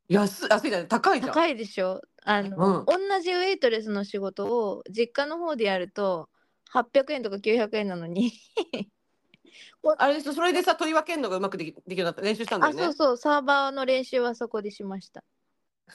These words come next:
Speaker 2: もう本当になんかあの、なんか洞窟みたいなすごい地下のま-、薄暗い食堂でご飯食べて、まかないご飯食べて、
Speaker 1: うん。
Speaker 2: 一日中働くっていう <laughs> 毎日を送ってました。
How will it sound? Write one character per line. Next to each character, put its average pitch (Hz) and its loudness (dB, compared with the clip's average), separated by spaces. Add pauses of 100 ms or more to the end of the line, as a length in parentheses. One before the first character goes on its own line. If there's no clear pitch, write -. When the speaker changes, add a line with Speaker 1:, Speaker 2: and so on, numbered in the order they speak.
(260)
Speaker 2:
も 233 -6
う - -2
本 254 -2
当 277 4
に 262 -6
な 254 -6
ん 233 -12
か 214 -4
あ 190 -4
の、 175 -10 (600)
な 220 -8
ん 208 -10
か 165 -8
洞 285 2
窟 311 -4
み 302 -10
た 226 0
い 196 -2
な 180 -6
す 202 -6
ご 208 -2
い 202 -4
地 - -16
下 254 -2
の 233 -4
ま-、 190 -4 (680)
薄 233 -2
暗 214 2
い 226 0
食 220 -2
堂 214 0
で 196 -4
ご 208 -2
飯 180 -4
食 170 -8
べ 156 -10
て、 - -8 (180)
ま 190 -2
か 190 0
な 185 0
い 180 -4
ご 196 -2
飯 170 -8
食 165 -8
べ 151 -10
て、 - -10 (540)
Speaker 1:
う 214 -2
ん。 214 4 (220)
Speaker 2:
一 202 -2
日 202 -2
中 202 2
働 190 -2
く 196 -8
っ 185 -8
て 180 -4
い 175 -2
う 180 -4 (240)
<laughs> - -20
毎 233 2
日 214 0
を 175 4
送 185 -4
っ - -20
て 196 0
ま 208 -4
し - -20
た。 170 -6